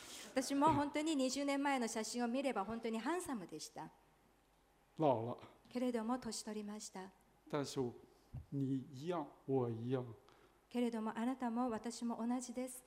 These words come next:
Speaker 2: 在基督里面，我们一天新似一天。
Speaker 1: キリストのうちにおいては、私たちは日に日に新しくなっていきます。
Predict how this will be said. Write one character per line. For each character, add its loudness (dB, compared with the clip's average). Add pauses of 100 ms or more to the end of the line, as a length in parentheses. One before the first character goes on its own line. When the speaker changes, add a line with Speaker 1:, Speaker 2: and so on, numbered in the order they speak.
(140)
Speaker 2:
在 4
基 0
督 8
里 4
面， 2
我 2
们 -2
一 0
天 0
新 0
似 -4
一 -6
天。 -2 (280)
Speaker 1:
キ 0
リ 4
ス -4
ト 2
の 6
う 4
ち -2
に 6
お 6
い 2
て 2
は、 4
私 0
た -2
ち -6
は -2
日 -4
に 2
日 0
に 2 (180)
新 2
し -4
く -6
な -4
っ -2
て -6
い -4
き -10
ま -4
す。 -10